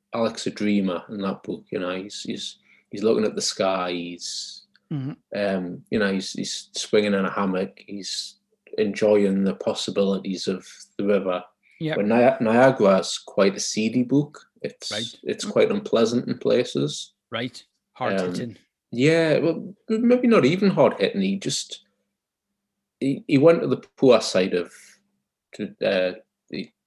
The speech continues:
Speaker 1: the, so that he went to the, um, the American side of Niagara Falls, which is quite poor. The
Speaker 2: Yep.
Speaker 1: the Canadian side's quite well off.
Speaker 2: Yep.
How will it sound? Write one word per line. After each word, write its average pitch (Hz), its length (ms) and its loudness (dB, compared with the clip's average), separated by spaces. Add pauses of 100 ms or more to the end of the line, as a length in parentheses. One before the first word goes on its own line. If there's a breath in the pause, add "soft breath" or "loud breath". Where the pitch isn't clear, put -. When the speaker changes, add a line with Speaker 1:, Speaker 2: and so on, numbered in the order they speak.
Speaker 1:
the, 98 240 -2
so 98 140 -2
that 98 120 0
he 98 80 0
went 110 180 2
to 98 40 -4
the, 95 200 -2 (720)
um, 92 420 -4
the 82 600 -6
American 107 500 2
side 90 300 -4
of - 80 -14
Niagara 85 340 -4
Falls, 92 340 -6
which - 140 -14
is 98 100 -10
quite - 240 -8
poor. 90 380 4
The 90 300 -4
Speaker 2:
Yep. 131 260 -8 (280)
Speaker 1:
the 98 100 -8
Canadian 101 440 -2
side's - 400 -6
quite - 320 -10
well 85 140 -4
off. - 340 -6 (260 soft breath)
Speaker 2:
Yep. 107 180 -10